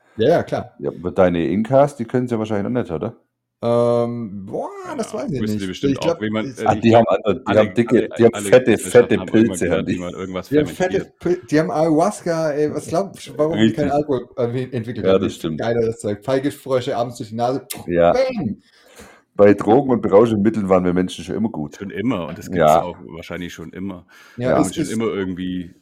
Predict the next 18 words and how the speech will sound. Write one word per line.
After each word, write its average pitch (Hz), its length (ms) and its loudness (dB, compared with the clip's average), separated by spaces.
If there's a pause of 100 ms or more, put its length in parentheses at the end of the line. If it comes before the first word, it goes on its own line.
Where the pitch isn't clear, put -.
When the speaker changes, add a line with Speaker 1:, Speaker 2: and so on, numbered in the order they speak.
Speaker 3:
äh, 78 240 -14
in 80 100 -14
eine 71 80 -12
andere 90 260 -14
Sphäre 90 360 -12
geschossen. 80 500 -14 (140)
Speaker 1:
Da 127 140 -6
gibt's 160 200 -6
ja 165 80 2
sogar 139 320 0
Überlegungen, 143 680 -4
aber 123 200 -6
deswegen 135 420 -10
ist 131 140 -14
unser 117 160 -12
Gehirn 139 280 -4
so 117 80 -8
groß. - 420 -16